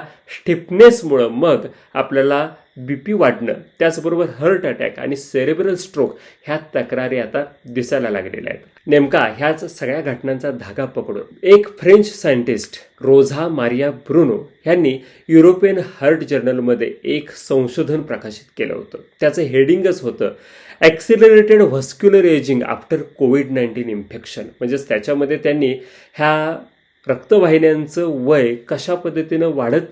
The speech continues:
चाललेलं आहे आणि वेगानं वाढत चाललेलं आहे आणि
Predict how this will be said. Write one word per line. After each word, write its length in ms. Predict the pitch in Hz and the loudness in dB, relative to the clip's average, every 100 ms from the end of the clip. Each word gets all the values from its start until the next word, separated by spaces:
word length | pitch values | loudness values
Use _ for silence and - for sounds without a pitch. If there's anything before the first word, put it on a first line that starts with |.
| - | -6
चाललेलं 360 | 131 117 101 | -6 -6 -8
आहे 160 | - - | -12 -14
आणि 220 | - 143 | -6 -6
वेगानं 460 | 123 127 127 160 175 | 0 0 2 2 2
वाढत 260 | 135 117 - | 0 -4 -8
चाललेलं 340 | 113 107 107 113 | -12 -10 -12 -10
आहे 160 | - - _ - - | -12 -12 _ -20 -4
आणि 100 | 156 | -4